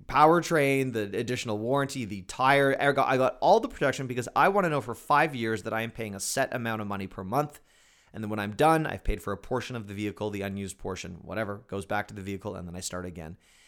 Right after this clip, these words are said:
And I need that schedule because I don't like surprises. Would I be paying more over time? I did the math.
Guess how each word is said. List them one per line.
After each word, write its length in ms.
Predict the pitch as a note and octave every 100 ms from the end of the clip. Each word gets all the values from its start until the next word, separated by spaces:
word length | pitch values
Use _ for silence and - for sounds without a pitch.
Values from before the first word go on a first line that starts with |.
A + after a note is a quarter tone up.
| _ -
And 180 | A#2+ - _
I 220 | - D3+ F3
need 260 | D#3 C#3
that 220 | B2 G2+
schedule 380 | - B2 A2+ A#2+
because 240 | A#2 G#2 -
I 80 | A2+
don't 160 | A2+ F2
like 140 | G2+
surprises. 580 | G#2+ F2+ F2+ F2 - - -
Would 260 | A#2 C3+
I 120 | C#3
be 140 | D3 D#3+
paying 260 | - C#3
more 220 | B2+ A#2 A2+
over 160 | G#2+
time? 280 | G#2+ A#2+ A2+
I 80 | -
did 260 | G#2+ B2+ D3+
the 60 |
math. 440 | C#3 G#2 A2 C4